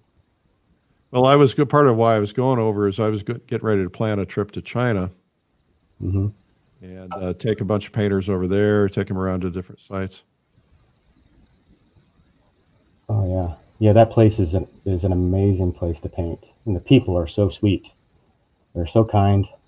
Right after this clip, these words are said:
Speaker 2: um, and I just loved it. And they were very generous. You know, I, I, I sat in, in a, um, family's home in this little tiny village that Joy, uh,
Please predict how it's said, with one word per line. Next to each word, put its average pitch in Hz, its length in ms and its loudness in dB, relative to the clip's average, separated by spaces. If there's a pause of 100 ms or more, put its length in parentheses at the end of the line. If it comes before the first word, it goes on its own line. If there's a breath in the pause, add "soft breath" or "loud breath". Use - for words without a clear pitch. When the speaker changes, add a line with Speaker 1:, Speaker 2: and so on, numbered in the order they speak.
(380)
Speaker 2:
um, 85 420 -4 (320)
and 87 360 -6
I 95 100 -2
just - 180 -6
loved 92 220 0
it. - 160 -10 (920)
And 101 120 2
they 101 40 4
were 101 120 6
very 127 180 8
generous. 101 540 4
You 90 80 -4
know, 92 360 -2
I, 92 60 -8
I, 98 60 -8 (600)
I 110 60 -2
sat 120 300 0
in, 107 260 -4 (360)
in 104 160 -4
a, 101 140 -2 (100)
um, 95 320 -2
family's 120 320 2
home 120 420 2 (280)
in 107 100 0
this 101 140 -2
little 104 120 0
tiny 110 240 0
village 104 420 0
that 104 220 0
Joy, 110 360 0 (640)
uh, 98 320 -2